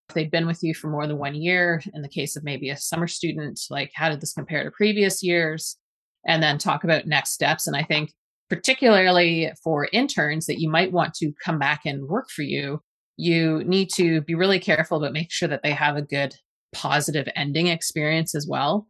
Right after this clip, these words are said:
If your interns aren't wanting to come back and work for you, this is a great, uh, time to s-, figure out why that might be. So checking in with them about that. Those are the types of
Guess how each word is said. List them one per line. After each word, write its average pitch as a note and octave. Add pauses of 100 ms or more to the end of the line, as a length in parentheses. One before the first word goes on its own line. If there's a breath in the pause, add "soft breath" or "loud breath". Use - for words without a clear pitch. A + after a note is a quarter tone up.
If C#3+ (220)
your E3+
interns F3
aren't D#3
wanting G3
to A3+
come G#3+
back G#3
and A3
work G#3
for A#3
you, A3
this F#3+
is D#3+
a D3
great, D3+
uh, C3+
time D3
to D#3
s-, -
figure D3
out B2
why C#3
that -
might C#3+
be. G#2 (160)
So C3+ (320)
checking E3
in D3
with D3
them C#2
about -
that. F#2+ (440)
Those A#3+
are C4+
the A#3
types G3+
of E3+